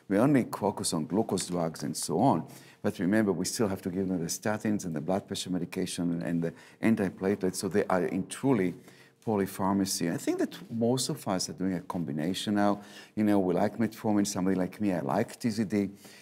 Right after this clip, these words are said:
yet I know what the G L P one and the new S G L T two can do, 'cause I can put a person on a metformin, on a G L P one long-acting, and an S G L T two. Not only do I improve the glucose, by the way, by improving glucose, there's an automatic weight gain,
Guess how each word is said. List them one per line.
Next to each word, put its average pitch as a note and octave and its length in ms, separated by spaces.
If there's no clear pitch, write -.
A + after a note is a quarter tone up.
yet G2+ 360
I G2 120
know A2 240
what F#2+ 220
the F2+ 80
G G#2 260
L G2 80
P G2 180
one G2 280
and F2+ 140
the F2+ 80
new F#2+ 220
S F2+ 120
G F#2 100
L E2+ 100
T F2 120
two D#3 220
can F2+ 220
do, F2+ 180
'cause - 160
I G#2+ 120
can D#3+ 160
put D3 220
a - 60
person B2 400
on F2 120
a E2+ 40
metformin, C3+ 760
on F2 140
a E2 60
G G2+ 180
L A2+ 100
P A2 140
one F2 220
long-acting, F2 680
and F2+ 160
an - 60
S G#2+ 160
G G#2 120
L E2+ 100
T D2+ 140
two. C3+ 300
Not F#3 220
only F3 160
do G2+ 220
I F2 60
improve F3 440
the A2 80
glucose, F2+ 400
by D3 160
the F3+ 140
way, D#3 160
by A2 100
improving D#3+ 420
glucose, C#3 360
there's F2+ 180
an F#2 80
automatic F2+ 480
weight G2+ 220
gain, - 180